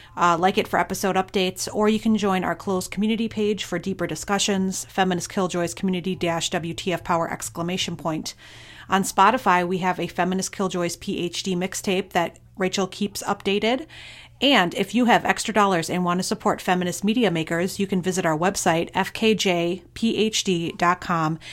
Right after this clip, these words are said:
and either click on the Patreon logo to support us monthly with your micro donation, or you can click on the birdie where you can leave a one-time donation through PayPal. With Patreon,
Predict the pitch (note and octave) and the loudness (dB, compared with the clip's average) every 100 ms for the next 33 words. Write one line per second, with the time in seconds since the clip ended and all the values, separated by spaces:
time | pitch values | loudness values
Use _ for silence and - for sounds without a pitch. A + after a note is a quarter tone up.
0 | - - F#3+ F#3+ F#3+ E3+ G#3 F#3+ - E3+ | -16 -6 0 2 2 2 0 2 2 0
1 | D#3+ - G#3 - A3+ G3+ G3+ G3+ - F#3+ | 0 -2 0 2 4 6 6 4 2 4
2 | F#3 F#3+ G3 G#3+ C#4+ C#4+ - G3+ G3 G3 | 4 4 4 4 4 2 -2 -2 0 2
3 | F3+ F3 - - - - F#3+ F3+ - G3 | 2 0 -2 -6 -8 0 2 2 0 0
4 | F#3+ B3 C4+ F#3+ E3+ E3+ E3 E3+ E3 E3 | 2 2 0 -2 0 0 0 -2 0 0
5 | D#3+ D#3 F#3 F#3 G#3+ - - - - - | 0 0 0 0 -4 -10 -20 -20 -8 2
6 | A3+ B3 B3 B3+ G#3 F#3+ G3 F#3 F3 D#3+ | 4 6 4 4 2 2 2 0 0 -2
7 | D#3+ F#3 A#3+ F#3+ F3+ G#3 F#3 F3+ F3+ E3+ | 0 -2 0 -2 0 0 0 0 0 0
8 | E3 E3+ E3 E3+ E3+ E3 D#3 - E3 E3+ | 0 0 -2 -2 -2 0 -2 -2 -2 -2
9 | - - E3+ F3 G#3+ A#3 F#3+ D#3+ E3+ - | -6 -6 -8 -2 2 2 2 0 -2 -8
10 | - - - - G#3+ G#3+ B3+ C#4+ C4+ C4 | -16 -18 -20 -2 -2 2 0 2 4 4
11 | B3 | 4